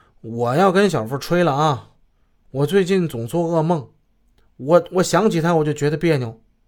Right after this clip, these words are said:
王兆新身上穿一件崭新的黄毛衣，这毛衣是付祥凤给他织的，外面的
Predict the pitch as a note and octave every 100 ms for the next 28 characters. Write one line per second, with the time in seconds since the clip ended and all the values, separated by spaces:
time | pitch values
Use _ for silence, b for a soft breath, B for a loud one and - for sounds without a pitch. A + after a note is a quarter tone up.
0 | _ _ _ _ - C#3+ F#3+ B3+ A#3 A3+
1 | F#3+ F3 G3+ G#3+ G3 G3+ F#3+ D#3+ C3 -
2 | F3 F#3+ F3 F3+ E3+ B2+ G#2+ - G2+ G2+
3 | A2+ - F3 E3 G2+ - A2+ D#3 D3 E3
4 | E3+ F3+ - b b b b F#3+ E3 D#3+
5 | F#3 G#3 G3 E3+ D#3+ E3 C#3 D#3 D3+ C#3+
6 | A2 G2 G2+ C#3 C#3+ A2 - _ _ B
7 | B E3+ G3+ F3+ D#3 D3+ D3